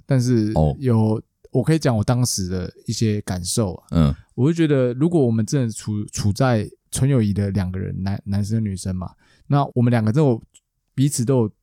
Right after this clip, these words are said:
Speaker 1: 足够的那种自知之明，
Speaker 2: 对。
Speaker 1: 跟我们很珍惜对方，我们把对方
Speaker 2: 珍惜这段友谊。
Speaker 1: 对，我们就像你说的，
Speaker 2: 嗯。
Speaker 1: 过了那个交叉点，呃，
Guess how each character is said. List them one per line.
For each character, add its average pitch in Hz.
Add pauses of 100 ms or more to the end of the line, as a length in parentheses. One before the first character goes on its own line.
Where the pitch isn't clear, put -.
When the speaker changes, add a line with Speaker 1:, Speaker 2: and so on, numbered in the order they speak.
Speaker 1:
足 117
够 135
的 107
那 107
种 110 (140)
自 156
知 127
之 123
明， 101 (140)
Speaker 2:
对。 71 (180)
Speaker 1:
跟 113 (220)
我 127
们 120
很 113
珍 165
惜 110
对 110
方， 92
我 -
们 135
把 110 (140)
对 185
方 147 (160)
Speaker 2:
珍 123
惜 135
这 -
段 92
友 65
谊。 50
Speaker 1:
对， 147 (120)
我 147
们 151
就 226
像 226
你 139
说 151
的， 127
Speaker 2:
嗯。 123
Speaker 1:
过 190
了 139
那 151
个 117 (120)
交 247
叉 147
点， 104 (460)
呃， 117